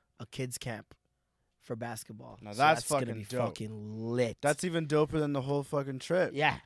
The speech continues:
Speaker 1: I'm amped for that part specifically. It's gonna be a lot of fun. I've never got to, gotten to do something like that.
Speaker 2: That's sick.
Speaker 1: Yeah.
Speaker 2: Giving back.
Speaker 1: Mm-hmm. Giving back to the kids. Listen to the kids,
Speaker 2: It's all
Speaker 1: bruh.
Speaker 2: about the kids.
Speaker 1: It's all about the kids, man. Um, but yeah,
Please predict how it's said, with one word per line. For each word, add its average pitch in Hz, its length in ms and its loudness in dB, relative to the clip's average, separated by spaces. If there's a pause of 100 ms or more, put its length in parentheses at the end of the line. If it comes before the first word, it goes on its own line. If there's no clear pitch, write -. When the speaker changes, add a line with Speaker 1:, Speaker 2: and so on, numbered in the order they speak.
(120)
Speaker 1:
I'm 131 160 0
amped 135 300 2
for 127 100 -4
that 120 220 0
part 120 180 2
specifically. 107 600 -8
It's 101 140 -12
gonna 117 140 -6
be 113 60 -4
a 107 40 -4
lot 107 160 -6
of 98 80 -10
fun. 107 160 -8
I've 113 100 -2
never 123 200 2
got 113 240 -2
to, 151 140 -12 (160)
gotten 135 240 -2
to 120 120 -8
do 113 200 -4
something 110 280 -6
like 104 140 -6
that. 107 240 -6 (220)
Speaker 2:
That's 139 180 -2
sick. 165 320 2 (160)
Speaker 1:
Yeah. 143 120 0
Speaker 2:
Giving 143 180 0
back. 151 380 6 (220)
Speaker 1:
Mm-hmm. 123 320 -4 (380)
Giving 127 160 -4
back 139 220 6
to - 80 -10
the 127 100 -10
kids. 190 440 8
Listen 165 220 0
to 190 100 -2
the 170 100 2
kids, 190 400 10
Speaker 2:
It's 120 100 -2
all 160 60 8
Speaker 1:
bruh. 165 200 10
Speaker 2:
about 120 220 -6
the 107 80 -16
kids. 113 460 -10
Speaker 1:
It's - 120 -20
all 139 80 4
about 120 220 0
the - 60 -20
kids, 110 400 -6
man. 110 300 -10 (680)
Um, 123 640 0 (100)
but 143 120 4
yeah, 160 340 8